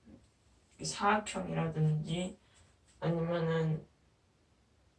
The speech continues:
평행사변형이라든지 그런 거였는데, 이제 원 같은 경우는 다 곡선이에요. 각도 없고, 어, 아무튼 간에 다 곡선이고 직선이 없고 그런 도형인데, 이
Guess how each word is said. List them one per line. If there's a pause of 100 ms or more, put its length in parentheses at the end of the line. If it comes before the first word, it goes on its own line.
(160)
평행사변형이라든지
그런
거였는데,
이제
원
같은
경우는 (1400)
다
곡선이에요. (720)
각도
없고, (680)
어, (140)
아무튼
간에
다
곡선이고 (100)
직선이
없고 (240)
그런
도형인데, (100)
이